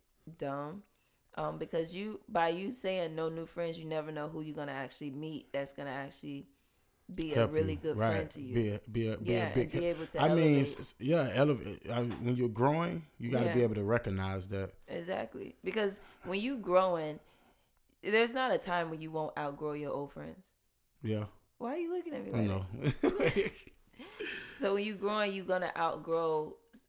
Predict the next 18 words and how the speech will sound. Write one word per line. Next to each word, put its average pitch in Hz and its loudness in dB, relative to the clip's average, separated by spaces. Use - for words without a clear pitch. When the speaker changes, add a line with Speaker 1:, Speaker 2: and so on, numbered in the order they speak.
Speaker 1:
some 180 -2
of 170 -4
your 156 -2
friends, 151 -4
the 151 -6
friends 160 -4
that 147 -4
don't 151 -2
wanna 151 -6
grow 147 -6
with 147 -10
you. 180 -6
So 165 0
for 156 -16
you 165 -8
to 180 -4
have 170 -2
that 151 0